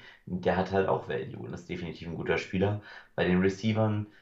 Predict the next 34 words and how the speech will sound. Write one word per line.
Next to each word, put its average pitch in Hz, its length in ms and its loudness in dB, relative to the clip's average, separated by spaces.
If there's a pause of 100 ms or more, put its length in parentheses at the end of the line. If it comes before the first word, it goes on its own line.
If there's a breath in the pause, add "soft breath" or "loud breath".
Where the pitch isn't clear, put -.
(180 loud breath)
ähm, 90 480 2
kriegt - 240 -4
man 90 100 2
auch 98 240 0
Value, 98 320 4
wenn 85 80 -2
man 87 200 -6
Slayton 95 340 0
und - 160 -6
Shepard 113 380 -2
nimmt. 104 360 -6
Äh, 82 160 -2
wenn 90 160 2
Golden 95 300 4
Tate 95 280 -2
starten 98 460 -4
sollte, 90 380 2
wäre 82 140 2
der 76 120 0
mega. 92 580 -2 (440 loud breath)
Ähm, 87 500 -2
würde 92 160 6
ich 90 100 -4
jetzt - 200 -6
momentan 87 460 -4
noch 85 80 -4
nicht 95 220 -4
davon 92 200 -8
ausgehen, - 380 -4
dass 82 140 -4
das - 180 -2
tut. - 280 -4 (440 loud breath)
Aber, 85 600 2
ähm, 82 440 -8